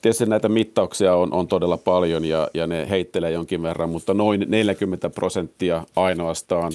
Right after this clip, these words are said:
amerikkalaisista on sitä mieltä, että hän tekee hyvää työtä. Ja, ää, Donald Trumpin, ää, luvut olivat heikompia vastaavassa tilanteessa, mutta muuten, ää, viime aikojen presidentit ovat pärjänneet, ää, vastaavassa tilanteessa huomattavasti paremmin.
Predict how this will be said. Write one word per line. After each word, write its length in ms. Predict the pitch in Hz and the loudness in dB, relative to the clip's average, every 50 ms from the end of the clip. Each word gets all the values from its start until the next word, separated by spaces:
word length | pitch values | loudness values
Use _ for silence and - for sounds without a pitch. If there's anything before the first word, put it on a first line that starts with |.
| - - | -6 -4
amerikkalaisista 760 | 90 87 87 85 78 - - 82 80 78 78 - - - 87 | -2 -2 -2 -2 -4 -6 -4 -2 -2 -2 -4 -6 -4 -4 -4
on 100 | 82 78 | -2 -2
sitä 240 | - 90 78 - 80 | -6 -6 -6 -6 -4
mieltä, 320 | 82 80 80 80 - 85 | -4 -4 -6 -4 -4 -6
että 160 | 82 - - 85 | -4 -4 -2 -2
hän 160 | 92 87 - | -2 -2 0
tekee 360 | - 98 - - 92 85 78 | -2 -2 0 -2 -2 -2 0
hyvää 300 | 92 90 80 85 78 76 | -2 -2 -2 -2 -2 -2
työtä. 400 | - - 92 87 80 76 - 78 | -4 -4 -2 -2 -2 -2 -2 -2
Ja, 160 | 71 73 73 - - - - - - - - _ _ | -2 -2 -4 -6 -12 -20 -20 -20 -20 -20 -20 _ _
ää, 320 | - 87 85 82 82 82 - - - - _ - - - _ - - - 101 | 0 2 4 4 2 2 0 -4 -10 -16 _ -16 -16 -16 _ -12 -6 0 0
Donald 280 | 120 120 113 113 107 - - _ _ _ _ _ _ - | 2 4 4 2 0 0 -8 _ _ _ _ _ _ -2
Trumpin, 560 | 120 120 123 120 - 123 110 104 101 98 95 | 0 0 0 0 0 0 2 2 2 2 2
ää, 200 | 92 92 90 85 - _ _ _ _ _ _ _ _ | 2 2 2 0 -2 _ _ _ _ _ _ _ _
luvut 420 | - 95 104 104 98 95 92 - - | -2 0 2 2 2 2 0 2 2
olivat 340 | 95 90 92 85 87 - - | 2 2 2 0 0 0 0
heikompia 600 | 113 110 104 90 - 98 85 - 95 87 85 85 | 2 2 2 0 -2 -4 -2 -2 -2 -2 0 0
vastaavassa 520 | 92 90 - - 92 85 85 85 - 82 | -2 -2 -2 -2 -2 -2 -2 -2 -4 -4
tilanteessa, 520 | - 98 92 90 87 82 85 85 - 95 | -2 0 0 0 0 0 -2 -2 -2 -4
mutta 260 | 87 90 87 - - 98 | -4 -4 -4 -2 -2 0
muuten, 500 | 104 110 113 110 107 110 95 90 90 87 | 0 2 2 2 2 0 0 0 0 -2
ää, 160 | 90 90 78 | -2 -2 0
viime 240 | 101 104 98 95 90 | 0 0 0 0 0
aikojen 340 | 87 87 - 101 95 87 | -2 -2 0 0 0 0
presidentit 560 | 82 - 95 92 - 87 87 85 - 87 - 90 | 0 -2 -2 -2 -2 -4 -6 -6 -6 -6 -6 -4
ovat 240 | 82 85 85 - | -2 -2 -4 -2
pärjänneet, 680 | - 90 90 - 90 85 85 87 82 82 82 - _ - | -2 -2 0 0 -2 -4 -2 -2 -4 -4 -6 -6 _ -2
ää, 160 | 90 87 - | -2 0 2
vastaavassa 540 | 92 95 92 - - 95 87 80 - 95 82 | 0 0 0 0 -4 -4 -4 -2 -6 -6 -6
tilanteessa 600 | - 98 90 87 85 82 - 80 80 - - 87 | -4 -2 -2 -2 -4 -4 -4 -4 -4 -4 -6 -4
huomattavasti 640 | 87 85 82 - - - 87 82 - - - - _ | -4 -4 -6 -6 -10 -8 -8 -8 -8 -8 -12 -6 _
paremmin. 540 | 95 90 90 92 87 82 78 76 71 80 | -2 0 0 0 -2 -2 -4 -6 -8 -10